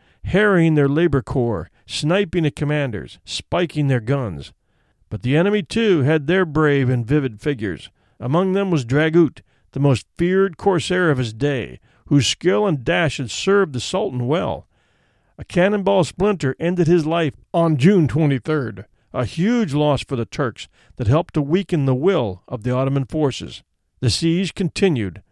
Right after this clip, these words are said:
the target now Saint Angelo, the final and fortified enclave of the knights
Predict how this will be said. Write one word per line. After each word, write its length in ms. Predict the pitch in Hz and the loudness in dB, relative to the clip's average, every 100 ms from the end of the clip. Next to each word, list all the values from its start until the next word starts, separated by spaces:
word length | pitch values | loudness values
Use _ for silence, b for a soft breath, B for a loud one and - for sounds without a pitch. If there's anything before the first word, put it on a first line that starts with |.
| _ _ | _ _
the 60 | - | -10
target 440 | - 170 180 143 | -2 2 2 0
now 500 | 127 160 160 98 65 - | 0 0 0 -2 -6 -12
Saint 340 | - 165 147 | -6 -2 0
Angelo, 640 | 151 170 123 110 92 - _ _ _ _ - | 2 2 0 0 -4 -8 _ _ _ _ -10
the 100 | - | -8
final 580 | - 143 156 185 180 - _ | -4 -2 -2 -2 -6 -10 _
and 160 | 131 117 | -6 -6
fortified 640 | - 151 170 - 170 170 | -4 -2 0 -2 -2 0
enclave 500 | 156 165 156 139 127 | 0 0 -2 0 2
of 160 | 131 127 | 0 0
the 80 | 147 | 0
knights 460 | 147 120 95 - | 0 -2 -6 -12